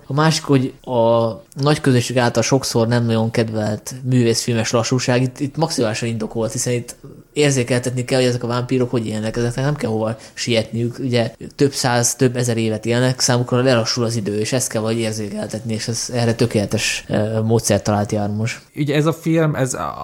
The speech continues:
Speaker 2: azután jött, hogy a Alkonyat széria, jól mondom a magyar címét? Tényleg a, levitte nullára ennek az alműfajnak a,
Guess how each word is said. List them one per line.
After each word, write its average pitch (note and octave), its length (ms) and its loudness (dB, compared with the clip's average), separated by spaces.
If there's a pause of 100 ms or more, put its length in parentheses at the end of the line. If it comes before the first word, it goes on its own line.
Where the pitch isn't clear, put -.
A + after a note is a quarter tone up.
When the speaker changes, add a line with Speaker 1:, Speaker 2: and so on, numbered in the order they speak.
(200)
Speaker 2:
azután C#3+ 480 2
jött, C#3 360 2
hogy B2+ 380 2
a B2+ 460 2 (540)
Alkonyat D3+ 680 2
széria, D#3+ 440 2
jól B2 200 0
mondom D3 240 0
a D#3 60 2
magyar E3 340 0
címét? A2+ 800 -6
Tényleg C#3+ 260 0
a, C3+ 380 2 (220)
levitte C3+ 500 0
nullára A#2+ 640 0
ennek B2 260 -4
az A#2+ 120 -4
alműfajnak A#2 800 -2
a, B2 240 0